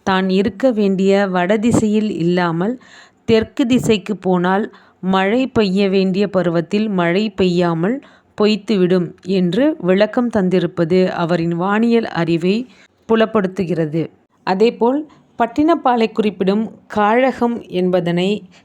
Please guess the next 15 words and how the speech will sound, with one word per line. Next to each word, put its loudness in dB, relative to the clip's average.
கடாரம் 0
என்றும், -4
திருமுருகாற்றுப்படையில் 2
ஏரகம் 2
என்பதனை 0
மலைநாட்டகத்து 2
ஒரு 0
திருப்பதி 0
என்றும், -4
சிறுபானாற்றுப்படை -2
குறிக்கும் -4
மதிலொடு 4
பெயரிய 2
பட்டினம் -4
என்பதனை -2